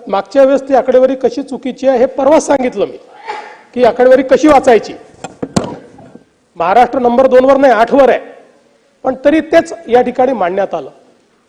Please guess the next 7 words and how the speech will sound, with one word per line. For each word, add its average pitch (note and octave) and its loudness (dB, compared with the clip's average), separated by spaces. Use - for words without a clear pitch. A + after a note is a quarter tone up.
मुळातच G#3+ 2
मला A#3+ 2
असं B3 -2
वाटतं A#3 -4
की B3+ -10
विरोधी A#3 0
पक्षाला G3+ -2